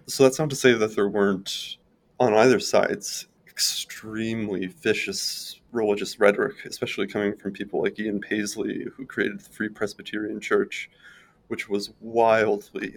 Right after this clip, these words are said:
wildly anti-Catholic to the extent that, you know, it was quite fascist and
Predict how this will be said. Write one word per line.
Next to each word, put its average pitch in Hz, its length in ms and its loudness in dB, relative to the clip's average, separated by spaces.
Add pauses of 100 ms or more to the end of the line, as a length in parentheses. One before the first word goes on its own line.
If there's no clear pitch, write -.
wildly 107 880 0
anti-Catholic - 760 -4 (800)
to - 160 -4
the 101 300 2
extent 95 640 0
that, - 420 -4 (120)
you 110 100 -4
know, 92 180 -2
it - 100 0
was - 340 -10 (480)
quite - 460 -2
fascist - 840 -4
and 101 480 -2